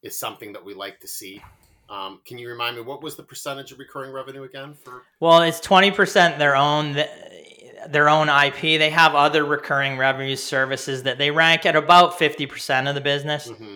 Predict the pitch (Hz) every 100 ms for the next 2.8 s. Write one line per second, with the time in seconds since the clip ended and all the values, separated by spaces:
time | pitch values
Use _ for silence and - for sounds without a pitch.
0 | 117 131 131 131 - 147 147 147 147 139
1 | 135 127 131 135 143 - _ - 180 196
2 | 196 - 175 185 185 180 175